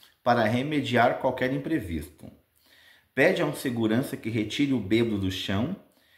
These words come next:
e o leve para qualquer lugar, e ordena a uma faxineira que higienizasse o local. Arnaldo, o segurança,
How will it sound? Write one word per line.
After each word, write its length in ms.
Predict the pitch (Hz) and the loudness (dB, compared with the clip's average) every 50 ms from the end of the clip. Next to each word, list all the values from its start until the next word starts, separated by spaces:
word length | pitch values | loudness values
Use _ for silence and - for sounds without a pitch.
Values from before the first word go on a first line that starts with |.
| _ _ _ | _ _ _
e 140 | 107 123 151 | 0 2 2
o 100 | 156 156 | 4 6
leve 360 | 143 139 156 185 185 180 165 | 6 8 8 6 6 2 -2
para 240 | - - 139 135 135 | -4 -2 -2 -2 -2
qualquer 420 | - 139 127 127 - 165 190 190 | 0 -2 -2 -2 -2 -4 -4 -2
lugar, 640 | 190 190 151 120 95 85 78 65 - - - - - _ _ _ | -4 -2 2 4 4 4 4 2 -2 -6 -12 -16 -20 _ _ _
e 100 | - 123 | 0 2
ordena 460 | 135 139 139 135 - - 135 165 180 | 4 6 4 4 4 2 2 2 0
a 40 | 175 | 0
uma 120 | 151 135 131 | 0 0 -2
faxineira 720 | - 139 131 - - - 123 104 101 110 123 143 156 151 | -2 -2 -4 -4 -4 -4 -2 0 0 0 0 -2 -2 -6
que 180 | - - 147 | -4 -2 0
higienizasse 680 | 147 131 156 156 147 143 135 120 123 127 - - - | 0 0 0 -2 -2 -2 0 2 2 2 2 0 -4
o 40 | 151 | -4
local. 800 | 151 165 165 - - 98 85 104 - - - - - - _ _ _ _ _ _ _ - - - _ _ _ _ _ _ - | -4 -4 -4 -2 2 2 2 4 2 0 -6 -10 -16 -20 _ _ _ _ _ _ _ -20 -20 -20 _ _ _ _ _ _ 2
Arnaldo, 840 | 107 110 117 113 113 117 135 156 156 139 110 92 85 85 80 76 71 - - | 4 4 4 6 6 6 6 6 4 4 2 0 -2 -6 -8 -8 -10 -12 -12
o 100 | - 104 | -12 -10
segurança, 960 | - - - 95 92 98 95 90 117 139 151 139 127 - - - - - - | -8 -8 -8 -8 -6 -4 0 2 2 2 2 0 -2 -4 -6 -10 -10 -12 -12